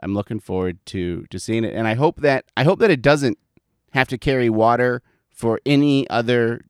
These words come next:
D C property, either, either prior to James Gunn or post James Gunn.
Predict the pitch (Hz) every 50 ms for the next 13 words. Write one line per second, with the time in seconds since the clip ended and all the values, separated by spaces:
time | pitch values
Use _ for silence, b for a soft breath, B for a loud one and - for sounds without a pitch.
0 | _ - 120 120 113 - - 117 113 113 107 104 95 _ - 120 110 101 98 95
1 | 82 82 78 - - 98 104 92 110 104 101 98 95 92 - _ _ _ _ _
2 | - - 117 120 104 95 101 95 92 87 - - - - 123 117 127 135 135 135
3 | 135 135 127 147 127 120 113 123 120 120 123 127 117 117 - 123 120 117 113 117
4 | 113 113 - - 90 95 87 87 - - 120 127 127 - - - 123 117 117 113
5 | 113 110 101 - 113 110 104 107 107 101